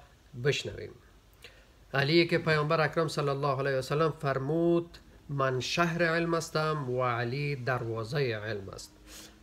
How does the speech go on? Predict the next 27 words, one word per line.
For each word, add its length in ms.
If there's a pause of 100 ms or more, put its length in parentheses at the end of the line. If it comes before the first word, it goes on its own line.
(100)
و 200
حضرت 420
علی 260
رضی 240
الله 280
عنه 240
فرمودن: 840 (360)
"من 200
می‌توانم 760
که 460
در 140
ظرف 340
یک 380
ماه 240
سورهٔ 520
فاتحه 600
را 120
چنان 500
تفسیر 440
کنم 360
براتان 480
که 320 (540)
هفت 640
شتر 640
توان 540
حملش 680
نداشته 580